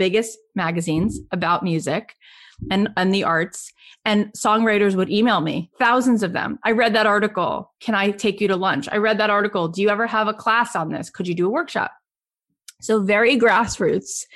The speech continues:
After two years of hearing that exact question, "Could you help me with my career?" I just decided to do a workshop, a local workshop. And I couldn't believe that people came.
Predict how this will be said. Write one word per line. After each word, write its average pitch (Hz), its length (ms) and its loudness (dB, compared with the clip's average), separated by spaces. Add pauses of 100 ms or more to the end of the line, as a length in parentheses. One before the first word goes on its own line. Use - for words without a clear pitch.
(580)
After 185 400 0
two 254 380 -2
years 226 540 2
of 170 160 -4
hearing 202 440 0
that 170 160 0
exact 165 360 -2
question, 180 440 -2
"Could 165 280 -2
you 170 80 2
help 165 260 0
me 165 160 -2
with 165 200 -4
my 196 180 -2
career?" 160 680 -4 (460)
I 240 200 2
just 240 200 0
decided 185 420 0
to 196 80 0
do 170 160 2
a 165 60 2
workshop, - 560 -4 (400)
a 190 80 2
local 190 400 2
workshop. - 520 -6 (600)
And 190 260 2
I 175 100 2
couldn't 196 300 0
believe 208 540 2
that 180 180 -2
people 160 300 -4
came. 269 560 -2